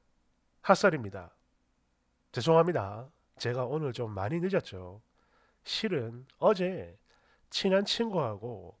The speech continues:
거의 십, 한 이 년 만에 스타크래프트 일 대일 대결을 했는데 이게 오랜만에 해서 그런지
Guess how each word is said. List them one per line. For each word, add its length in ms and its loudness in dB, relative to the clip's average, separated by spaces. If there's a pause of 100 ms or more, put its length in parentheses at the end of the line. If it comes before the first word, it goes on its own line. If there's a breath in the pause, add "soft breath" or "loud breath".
거의 380 -6
십, 420 -8
한 220 -2
이 100 -10
년 260 6
만에 420 0 (500)
스타크래프트 840 -2
일 180 -4
대일 280 -2
대결을 420 -6
했는데 500 -10 (800 soft breath)
이게 360 -2
오랜만에 540 2
해서 240 -4
그런지 580 -8